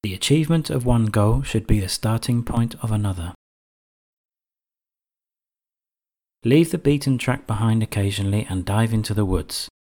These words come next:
Every time you do, you will be certain to find something you have never seen before. Great discoveries and improvements invariably involve the cooperation of many minds.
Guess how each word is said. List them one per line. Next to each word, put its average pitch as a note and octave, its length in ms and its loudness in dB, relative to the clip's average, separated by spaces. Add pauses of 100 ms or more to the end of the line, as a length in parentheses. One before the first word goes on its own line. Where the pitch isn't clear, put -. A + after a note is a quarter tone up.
(160)
Every A#2 220 -2
time C3 280 2
you C3 120 0
do, A2 340 0 (540)
you G2 80 -4
will F#2+ 80 -8
be - 100 2
certain A2+ 400 -2
to A#2 80 -2
find F#2+ 300 -4
something A2+ 360 -2
you G#2+ 60 -2
have F#2+ 140 -4
never G#2 180 -2
seen G#2+ 320 -2
before. G2 400 -2 (4000)
Great D3 180 0
discoveries A2+ 640 0
and G#2+ 80 2
improvements A#2 680 0
invariably B2+ 680 0
involve A2 360 0
the G2 120 -2
cooperation G2 720 -2
of F#2+ 120 -6
many G2+ 220 0
minds. F2+ 540 -4